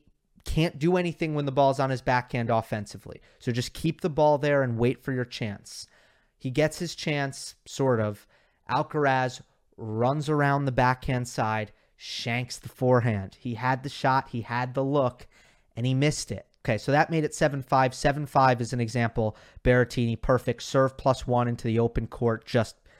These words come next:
beautiful. Awesome execution, nothing you can do. Boom. Um, eight five. Forehand unforced error by Alcaraz, double fault by Alcaraz. There it is. So at this point, Berrettini was already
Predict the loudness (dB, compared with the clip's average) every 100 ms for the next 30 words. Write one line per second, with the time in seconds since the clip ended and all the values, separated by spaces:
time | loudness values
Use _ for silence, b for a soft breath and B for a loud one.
0 | b b _ -6 0 0 -2 -8 -16 -16
1 | _ _ _ _ _ _ _ 0 0 -2
2 | -6 -6 -8 -8 -6 -4 -4 -4 -2 -4
3 | -6 -6 -6 -4 -4 -2 -2 -2 -6 b
4 | b b b b -4 -2 0 -4 -8 _
5 | -2 -2 -2 4 6 8 6 0 -14 -20
6 | b b b b b b _ _ _ 4
7 | 6 6 6 4 2 2 0 2 0 2
8 | 2 4 4 4 2 0 0 0 0 2
9 | 4 4 4 2 2 0 -4 -4 -6 -6
10 | -6 -6 -8 -10 -16 _ _ _ _ -6
11 | 0 2 2 0 -4 -6 -6 -4 -2 -6
12 | -6 -6 -4 -6 -4 -4 -2 0 0 0
13 | -4 -6 -4 -4 -2 0 0 -2